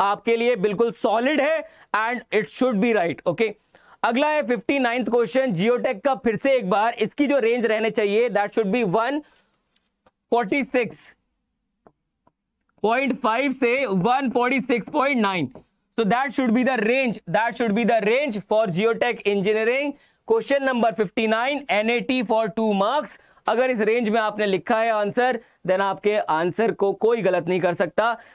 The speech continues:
अगला सवाल है आपका from Geotech। Again, the right answer to this question will be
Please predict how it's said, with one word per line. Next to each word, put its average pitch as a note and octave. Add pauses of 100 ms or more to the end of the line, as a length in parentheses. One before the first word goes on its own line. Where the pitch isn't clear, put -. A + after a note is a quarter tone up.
(160)
अगला A#3+
सवाल A#3+
है A#3+
आपका A#3
from A3
Geotech। A3+
Again, A#3
the G#3
right A#3
answer A3
to G#3
this G#3
question G#3
will G#3
be A3